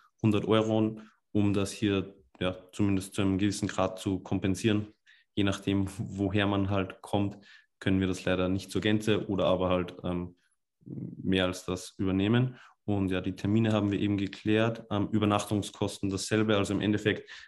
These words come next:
was von uns, ähm, bereitgestellt wird, sind eben hundert Euro Kompensation,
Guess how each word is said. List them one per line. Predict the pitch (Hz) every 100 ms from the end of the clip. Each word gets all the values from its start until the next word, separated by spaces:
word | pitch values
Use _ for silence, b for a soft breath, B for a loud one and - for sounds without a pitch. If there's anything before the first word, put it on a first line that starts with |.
| -
was | 101 -
von | - - 95
uns, | 117 110 - -
ähm, | 101 101 95
bereitgestellt | 101 110 117 - 104 101
wird, | 107 104
sind | 104
eben | 98 98 95
hundert | 113 104
Euro | 92 98 98
Kompensation, | 101 98 95 90 - 120 123 123